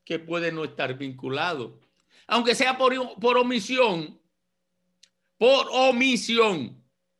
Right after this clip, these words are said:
No estoy diciendo que lo esté por, por comisión, yo no tengo derecho a eso y además no tengo elemento de juicio, pero quiera Dios que no.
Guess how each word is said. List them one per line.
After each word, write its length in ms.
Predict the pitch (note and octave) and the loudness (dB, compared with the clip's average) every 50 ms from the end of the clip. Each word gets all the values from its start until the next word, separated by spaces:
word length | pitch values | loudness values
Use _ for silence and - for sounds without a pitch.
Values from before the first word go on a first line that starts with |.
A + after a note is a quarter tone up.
| _ _ _ _ _ _ _ _ _ _ _ _ _ _ _ _ _ _ _ _ _ _ _ _ _ | _ _ _ _ _ _ _ _ _ _ _ _ _ _ _ _ _ _ _ _ _ _ _ _ _
No 180 | - B2+ D#3+ G3+ | -8 -4 -4 -4
estoy 260 | G3+ - G3+ G#3 G#3+ | -2 -2 -2 -2 0
diciendo 500 | G3+ F#3+ F#3+ G3+ G#3+ G#3 G3+ F3+ E3 D3 | -2 -4 -2 -2 -2 -2 0 -2 -6 -4
que 80 | - D#3 | -4 -4
lo 100 | D3 C#3 | -4 -4
esté 220 | C3 C3 F3 E3+ | -4 -4 -4 -6
por, 360 | E3+ - D#3 C#3+ C#3+ - - _ _ _ _ _ _ _ _ _ | -4 -4 -6 -6 -6 -12 -20 _ _ _ _ _ _ _ _ _
por 160 | - C#3+ C#3+ | -6 -6 -4
comisión, 680 | C3+ D#3 D#3 D3 C#3 B2+ B2+ E3+ F3 F3 E3+ D3+ C#3+ C3 | -2 -4 -4 -2 -4 -6 -4 -2 -2 -2 -2 -2 -4 -4
yo 100 | C3+ D#3+ | -4 -4
no 140 | D#3+ D#3+ D#3 | -4 -4 -6
tengo 280 | D#3+ D#3+ D#3 D3+ D3+ | -8 -8 -6 -4 -4
derecho 420 | C#3+ C#3 C#3 D3+ D#3+ C#3+ C3 D3+ C#3+ | -4 -2 -2 -2 -2 -4 -4 -6 -6
a 80 | C3+ C#3 | -4 -4
eso 260 | E3 E3+ D#3 - D3 | -4 -4 -4 -6 -6
y 80 | D3 D3 | -4 -4
además 320 | D3 C#3+ D3 D3+ F3+ F#3+ | -4 -4 -4 -4 -4 -2
no 160 | F3+ E3 D#3 | -4 -4 -4
tengo 260 | - E3+ E3 D#3+ E3 | -4 -4 -4 -2 -2
elemento 460 | D3+ D3+ C#3+ D3 D3+ D#3 C#3 C3+ C3 B2+ | -2 -2 -2 -4 -6 -8 -6 -6 -6 -4
de 80 | A#2 | -4
juicio, 420 | A#2 B2 C3 A#2+ - - A#2 - - | -4 -6 -6 -8 -8 -10 -14 -12 -6
pero 220 | - D#3 E3 - | -4 -4 -4 -2
quiera 260 | - G3 G3 F#3 E3+ | -2 -2 -2 0 -2
Dios 220 | D#3+ E3 F3+ F3 - | -2 -2 -4 -4 -4
que 140 | - D#3 D3 | -4 -6 -6
no. 500 | D3+ E3+ F#3+ F#3 E3 C3 - - _ | -4 -6 -6 -6 -6 -8 -10 -14 _